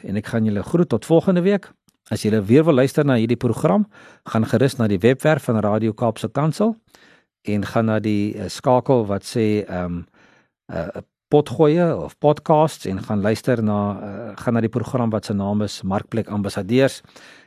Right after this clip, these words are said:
en gaan luister gerus verder ook na ander programme in hierdie reeks.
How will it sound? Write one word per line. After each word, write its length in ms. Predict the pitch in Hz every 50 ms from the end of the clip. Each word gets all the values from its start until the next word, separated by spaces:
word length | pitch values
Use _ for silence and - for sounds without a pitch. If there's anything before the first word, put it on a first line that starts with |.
| _ -
en 120 | 95 92
gaan 160 | - 113 107
luister 300 | 98 107 104 - 120 107
gerus 480 | - 113 101 101 104 98 - - - - _ _ _ _ - _ _ _ -
verder 460 | - - 113 107 104 107 110 98 -
ook 220 | - 113 107 - -
na 120 | 104 98
ander 280 | - 113 113 113 104 98
programme 540 | - - 107 107 - - 107 104 104 104 95
in 80 | 98
hierdie 260 | 95 95 98 104 101 98
reeks. 420 | 101 110 107 - - - - -